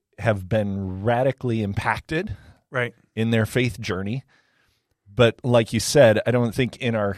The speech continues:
Speaker 1: okay, how did it, how did we get from the deconstruction to, to that piece of it?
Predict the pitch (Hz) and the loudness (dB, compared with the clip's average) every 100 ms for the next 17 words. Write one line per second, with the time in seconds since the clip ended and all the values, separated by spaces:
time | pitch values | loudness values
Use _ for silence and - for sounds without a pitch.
0 | - _ _ - 123 120 98 - 135 110 | -10 _ _ -6 0 0 2 2 2 2
1 | 113 _ _ _ _ _ _ _ _ - | -4 _ _ _ _ _ _ _ _ 4
2 | 135 131 123 110 127 - - 104 104 98 | 6 4 0 2 0 0 -2 0 0 0
3 | 87 113 - 104 - 107 - 104 95 - | -2 -4 -2 -4 0 -2 -2 -4 -4 -2
4 | 113 101 98 - - _ _ - 110 90 | 0 0 -2 -4 -14 _ _ -6 -6 0
5 | 120 131 139 - 110 - 101 87 90 92 | 2 2 0 -2 -2 -4 -6 -4 -4 -4